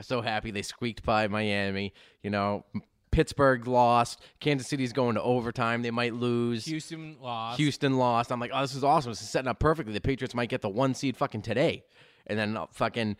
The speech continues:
Speaker 1: disaster happens.
Speaker 2: You know what's awful, too, is, like, because it's the Patriots, I think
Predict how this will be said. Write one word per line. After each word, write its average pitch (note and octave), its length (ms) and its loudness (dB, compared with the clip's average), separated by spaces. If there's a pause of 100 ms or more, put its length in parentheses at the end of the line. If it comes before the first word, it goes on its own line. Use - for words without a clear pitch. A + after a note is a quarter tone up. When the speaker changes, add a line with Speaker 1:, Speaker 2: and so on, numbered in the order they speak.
(120)
Speaker 1:
disaster E2+ 680 -4
happens. F#2+ 640 -4
Speaker 2:
You A3 160 -12
know D4+ 120 -8
what's E4 180 -12
awful, F3+ 360 -2
too, E3 260 -4
is, B2+ 220 -8
like, B2 320 -8 (880)
because F#3+ 460 -6
it's G#3+ 160 -14
the E3+ 80 -14
Patriots, F#3+ 760 -10
I C3+ 120 -8
think C#3+ 240 -12